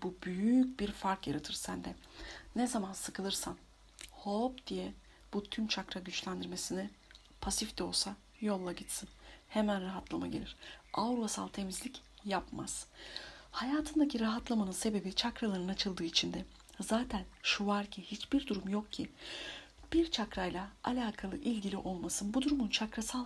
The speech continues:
bir açıklaması vardır. Her durumun, yaşadığın her durumun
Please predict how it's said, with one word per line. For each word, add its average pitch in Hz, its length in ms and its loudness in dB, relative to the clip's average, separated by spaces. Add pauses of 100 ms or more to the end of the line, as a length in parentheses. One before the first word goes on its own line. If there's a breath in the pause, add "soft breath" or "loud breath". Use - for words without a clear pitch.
bir 208 140 -2
açıklaması 196 560 0
vardır. 165 340 0
Her 208 420 4
durumun, 165 300 0 (160)
yaşadığın 196 600 4
her 240 280 4
durumun 185 260 2